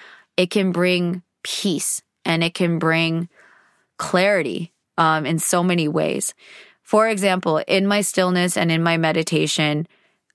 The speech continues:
I mean, I've shared this in previous podcast episodes, but it really has addressed some of my underlying issues.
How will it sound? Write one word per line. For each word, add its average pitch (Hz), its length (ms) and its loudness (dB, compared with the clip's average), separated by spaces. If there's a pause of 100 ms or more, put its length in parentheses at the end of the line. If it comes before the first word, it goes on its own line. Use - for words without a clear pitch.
(160)
I 165 160 4
mean, 160 360 0
I've 170 140 0
shared 185 220 0
this 180 160 -2
in 170 80 0
previous 160 340 0
podcast 151 500 0
episodes, 160 440 -2
but 160 180 0
it 160 120 0
really 170 340 2
has 156 560 0 (260)
addressed 160 640 0
some 156 180 0
of 156 100 0
my 165 280 2
underlying 151 800 0 (440)
issues. 143 540 0